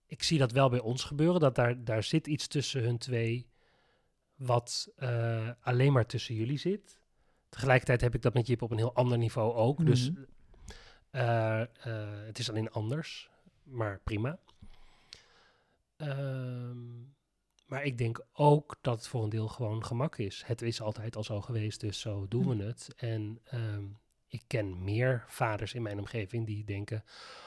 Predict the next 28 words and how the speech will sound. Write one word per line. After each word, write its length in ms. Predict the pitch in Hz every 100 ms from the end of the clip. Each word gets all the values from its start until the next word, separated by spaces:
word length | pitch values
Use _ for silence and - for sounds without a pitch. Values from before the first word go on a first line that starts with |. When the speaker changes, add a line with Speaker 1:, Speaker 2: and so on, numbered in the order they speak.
| - -
Speaker 1:
"Oh, 300 | - 202 143
even 120 | -
lekker 180 | 123 127
naar 100 | 147
mijn 100 | 127
werk." 280 | 101 - - -
Speaker 3:
Mhm. 380 | 196 180 160 220
Speaker 2:
Mhm. 200 | 170 156 - _
Speaker 1:
Dus, 460 | 139 131 123 - -
ehm, 680 | 131 117 113 110 110 107 104 104 107 _ _ _ _ _ _ _ _ _ _ _ _ _ _ -
je 180 | - 131
moet 360 | 120 143 185 -
gewoon 680 | - 135 127 131 139 147 -
als 360 | - 123 113 -
ouder 440 | 135 143 160 151
sowieso 720 | 120 139 131 117 135 135 139 -
inleveren. 680 | - 190 151 117 107 104 107 127
Je, 100 | 190 170
Speaker 3:
Mhm. 80 |
Speaker 1:
je, 260 | 170 123 120
je 180 | 135 120
moet 320 | 120 151 180
een 160 | 135 110
deel 240 | 131 175
van 200 | 180 131
jezelf 500 | 117 110 131 147 160 -
opzij 540 | - 117 - 123 120 156
schuiven. 720 | - 147 147 147 160 170